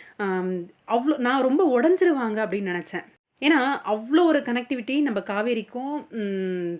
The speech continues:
சந்தானமுக்கும், அவங்க மனைவிக்கும் சந்தானமுக்கும் இருந்தது. ஏ, புஸ்ஸுன்னு கொண்டு வந்துட்டாங்களே, இன்னும் கொஞ்சம் எமோஷனல் காமிச்சிருக்கலாமே அப்படிங்கிற மாதிரி இருந்துச்சு. ஏதோ ஆர்டிஃபிஷியலா இருந்த மாதிரி இருந்தது. அதை விட்டு கடந்து வந்துட்டா மாதிரியே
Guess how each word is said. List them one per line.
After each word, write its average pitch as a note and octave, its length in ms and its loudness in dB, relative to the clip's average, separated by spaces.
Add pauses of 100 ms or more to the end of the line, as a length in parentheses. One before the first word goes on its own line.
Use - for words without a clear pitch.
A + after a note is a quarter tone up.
சந்தானமுக்கும், G#3+ 880 -4
அவங்க F#3 380 -4
மனைவிக்கும் A#3 540 -6
சந்தானமுக்கும் G3 500 -8
இருந்தது. F#3+ 500 -6 (440)
ஏ, C#4 160 -2
புஸ்ஸுன்னு F4+ 580 2
கொண்டு C#4 240 2
வந்துட்டாங்களே, A3 720 -4 (220)
இன்னும் F4 300 4
கொஞ்சம் B3+ 360 0
எமோஷனல் D4+ 380 0
காமிச்சிருக்கலாமே A3 960 -4
அப்படிங்கிற F#3+ 400 -6
மாதிரி F3+ 300 -6
இருந்துச்சு. F3 400 -8 (360)
ஏதோ B3 280 4
ஆர்டிஃபிஷியலா A#3+ 800 2
இருந்த G3+ 240 -4
மாதிரி F#3+ 240 -4
இருந்தது. F#3 340 -8 (400)
அதை G#3+ 220 0
விட்டு A3 260 -2
கடந்து B3+ 340 0
வந்துட்டா A3+ 360 -4
மாதிரியே G3 360 -2